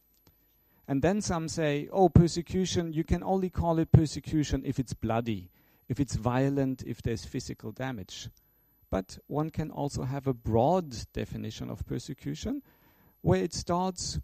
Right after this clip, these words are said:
with harassment, discrimination, um, and then it goes along a long scale, uh, to the very heavy things. So next, I would like to introduce to you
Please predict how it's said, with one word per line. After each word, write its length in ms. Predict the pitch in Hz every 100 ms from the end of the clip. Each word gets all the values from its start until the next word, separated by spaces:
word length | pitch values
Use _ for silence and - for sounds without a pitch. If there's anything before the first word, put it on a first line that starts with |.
| -
with 380 | 156 175 - - _ _
harassment, 1000 | - 151 165 160 - 156 156 156 - 156
discrimination, 1300 | - 175 - - 165 160 156 147 156 - 160 156 156 - _ - _ _ _ _ -
um, 560 | 143 143 147 143 143 - _ _ _ _ -
and 220 | 175 170
then 300 | 175 180 180 175
it 180 | 160
goes 360 | - 160 175 156
along 580 | 147 143 156 160 156 147
a 80 | 135
long 280 | 135 147 143
scale, 640 | - 139 131 131 131 127 _ _ _ 139
uh, 180 | 120 113
to 140 | -
the 120 | 120 110
very 280 | 120 117
heavy 300 | 110 117 113
things. 540 | 104 107 95 - - - _ _ _ _ _ _ -
So 480 | - 147 143 143 _ _ _ _
next, 400 | 143 226 - - 175
I 80 |
would 160 | 165 160
like 260 | 151 151 -
to 120 | 156
introduce 500 | 139 - 123 131 -
to 140 | -
you 400 | 117 120 120 117